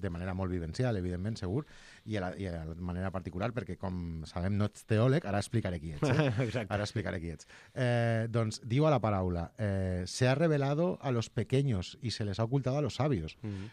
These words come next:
Speaker 1: Hi ha coses que, eh, els designis del Senyor són així de misteriosos, eh?
Speaker 2: Sí, la, la, la Bíblia està feta precisament, bueno, un, un model evangèlic que proposa la Bíblia són els nens, com a exemple, no?
Speaker 1: Exactament.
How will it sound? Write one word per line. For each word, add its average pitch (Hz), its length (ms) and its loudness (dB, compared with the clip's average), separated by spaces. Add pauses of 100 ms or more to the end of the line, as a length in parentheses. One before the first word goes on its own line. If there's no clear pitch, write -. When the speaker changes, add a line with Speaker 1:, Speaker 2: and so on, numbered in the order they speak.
Speaker 1:
Hi 104 60 -2
ha 101 100 -2
coses 110 340 -2
que, 151 140 2
eh, 95 640 -2
els 98 160 -2
designis 120 440 2
del 127 120 0
Senyor 123 440 2 (220)
són 139 160 -2
així 139 180 2
de 127 80 6
misteriosos, 104 640 2
eh? 156 140 -2 (120)
Speaker 2:
Sí, 165 320 6 (120)
la, 113 180 2
la, 107 160 0
la 107 140 0
Bíblia 110 240 2
està 135 160 -4
feta 123 180 -4
precisament, 104 500 -2
bueno, 113 220 0
un, 107 140 0
un 110 200 0
model 117 340 2
evangèlic 107 600 0 (140)
que - 100 -8
proposa 101 360 -4
la 98 120 0
Bíblia 101 260 0
són 117 180 -6
els 104 160 -8
nens, 90 380 -6
com 80 200 -8
a 78 40 -6
exemple, 82 440 -10
no? 110 120 -8
Speaker 1:
Exactament. 90 500 -6